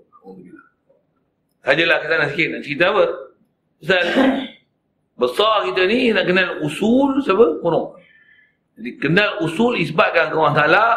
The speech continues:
isbatkan ke furuk, furuk ialah furuk, usul ialah usul. Jadi furuk jangan dinafi pasal furuk ialah asbab. Asbab ialah asbab. Kena letakkan makam asbab. Tapi tak iktikad pada asbab.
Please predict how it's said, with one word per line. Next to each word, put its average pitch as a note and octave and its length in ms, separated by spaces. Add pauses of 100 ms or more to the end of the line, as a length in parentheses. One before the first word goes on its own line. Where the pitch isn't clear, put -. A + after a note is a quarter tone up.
(140)
isbatkan E3+ 480
ke D#3+ 160
furuk, G3 400
furuk A#3 240
ialah E3+ 240
furuk, A3 240
usul F#3+ 240
ialah D3 240
usul. - 240 (880)
Jadi D#3+ 320
furuk A3+ 320
jangan F#3+ 240
dinafi F3+ 400
pasal G3+ 240 (960)
furuk B3 400
ialah G#3 240
asbab. E3+ 280 (360)
Asbab G3+ 420 (140)
ialah F3+ 200 (120)
asbab. G#3 200 (280)
Kena D#3 240
letakkan F#3+ 400
makam F#3 200 (120)
asbab. C#3 320
Tapi F3+ 320
tak - 160 (160)
iktikad - 400
pada D#3+ 240
asbab. - 240